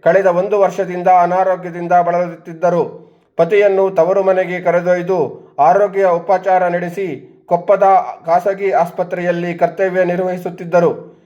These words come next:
ಇತ್ತೀಚೆಗೆ ಇವರಿಗೂ ಅನಾರೋಗ್ಯ ಉಂಟಾಗಿ ಅದು ಕ್ಯಾನ್ಸರ್ ಎಂದು ವೈದ್ಯರು ತಿಳಿಸಿದ್ದು,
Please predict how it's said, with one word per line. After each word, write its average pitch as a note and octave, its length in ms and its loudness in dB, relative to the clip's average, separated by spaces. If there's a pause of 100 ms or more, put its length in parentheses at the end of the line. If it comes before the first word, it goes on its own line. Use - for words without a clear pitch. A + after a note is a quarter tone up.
(200)
ಇತ್ತೀಚೆಗೆ F#3 920 0
ಇವರಿಗೂ G3+ 440 4
ಅನಾರೋಗ್ಯ F#3 560 2
ಉಂಟಾಗಿ F3 1000 0
ಅದು E3+ 220 0
ಕ್ಯಾನ್ಸರ್ F#3+ 480 2
ಎಂದು F3+ 380 -4
ವೈದ್ಯರು F3+ 420 -4
ತಿಳಿಸಿದ್ದು, F3 720 -2